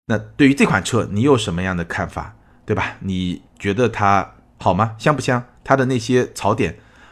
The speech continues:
马自达执拗的这些地方，你能接受吗？你是说，哎，这个就是我想要的样子，还是说没法接受？这个年代还不是一个触控屏，我真的没法接受。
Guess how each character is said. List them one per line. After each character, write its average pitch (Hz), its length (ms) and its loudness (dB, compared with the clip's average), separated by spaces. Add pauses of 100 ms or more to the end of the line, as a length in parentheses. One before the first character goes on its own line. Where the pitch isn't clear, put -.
马 95 120 2
自 110 80 -8
达 110 120 0
执 110 200 -4
拗 156 140 2
的 117 40 0
这 101 120 -4
些 104 80 -4
地 95 120 -6
方， 90 200 -8
你 87 80 -4
能 92 140 -2
接 151 140 0
受 147 140 -2
吗？ 120 140 -2
你 104 100 -2
是 131 120 -8
说， 147 360 -2
哎， 185 320 -4
这 202 120 -4
个 156 60 0
就 160 140 0
是 139 120 -2
我 123 100 2
想 95 160 -2
要 98 100 -2
的 98 60 -2
样 87 200 -4
子， - 120 -14
还 98 120 -6
是 113 100 -4
说 110 320 -8 (200)
没 98 160 -4
法 92 120 -4
接 85 120 -8
受？ 80 180 -10 (280)
这 156 80 0
个 127 80 2
年 92 180 -2
代 90 120 -2
还 90 100 -4
不 95 80 -6
是 107 100 -6
一 - 20 -8
个 98 60 -6
触 95 140 -12
控 90 120 -8
屏， 85 140 -10
我 87 80 -4
真 - 140 -6
的 127 80 0
没 95 100 -4
法 82 120 -6
接 82 140 -10
受。 78 200 -12